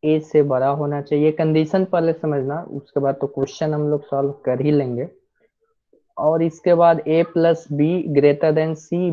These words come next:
B plus C greater than A, और यहाँ पर A plus C, A plus C greater than B। ये condition किसको किसको याद है बताओ? ये condition सबको समझ में आया? ये जो मैंने लिखा है,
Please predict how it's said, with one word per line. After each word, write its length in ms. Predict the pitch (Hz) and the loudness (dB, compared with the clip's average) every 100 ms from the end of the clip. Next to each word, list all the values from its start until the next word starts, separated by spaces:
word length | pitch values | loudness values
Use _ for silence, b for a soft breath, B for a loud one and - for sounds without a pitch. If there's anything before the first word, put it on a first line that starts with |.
| 135 | 0
B 140 | 143 160 | 2 0
plus 400 | 160 156 151 156 | 0 2 2 0
C 240 | - 156 156 | -4 -2 2
greater 380 | 143 143 - 151 147 | 4 4 4 2 4
than 260 | 147 151 - - | 0 0 -6 2
A, 280 | 143 135 165 - _ _ _ _ _ _ _ - | 4 6 4 -2 _ _ _ _ _ _ _ -2
और 360 | 143 131 135 | 2 2 2
यहाँ 340 | 139 135 147 151 - | 0 -2 -2 -4 -2
पर 260 | 131 131 - | -2 -2 -2
A 160 | 156 165 | -2 -2
plus 420 | 165 - 151 143 - | -2 -2 0 -2 -6
C, 240 | - 117 110 _ _ _ _ _ _ _ _ _ _ _ _ _ | -6 -6 -6 _ _ _ _ _ _ _ _ _ _ _ _ _
A 260 | 139 151 165 165 | -2 0 0 -4
plus 460 | 147 143 147 151 - - | -2 0 0 -2 -10 -20
C 320 | - 139 139 196 - _ - 127 | -8 -4 -4 -6 -10 _ -12 -6
greater 340 | 127 127 143 139 | -4 -2 0 -2
than 300 | 143 160 208 226 _ _ _ _ | -2 -4 -4 -8 _ _ _ _
B। 360 | 143 135 135 127 - _ _ _ _ _ _ - | -12 -8 -8 -8 -12 _ _ _ _ _ _ 0
ये 80 | 147 | 0
condition 600 | 151 156 160 156 175 175 | 0 -2 -2 -2 -4 -2
किसको 320 | 170 - 180 | -4 -4 -4
किसको 320 | 180 165 165 | -4 -4 0
याद 300 | 151 135 123 | 4 4 2
है 80 | 123 | -2
बताओ? 400 | 123 123 113 - | -2 -2 -2 -4
ये 160 | 143 147 | -4 -4
condition 520 | 151 151 151 151 170 | -2 -2 -2 -2 -2
सबको 420 | 165 170 - 180 | -2 -2 -2 -4
समझ 240 | 175 165 165 | -2 -2 -2
में 140 | 170 | -2
आया? 160 | 170 165 | 0 0
ये 240 | 151 151 | 0 0
जो 140 | 151 151 | 2 2
मैंने 260 | 151 151 | 0 0
लिखा 300 | 151 147 151 | 0 -2 -4
है, 180 | 147 185 | -6 -8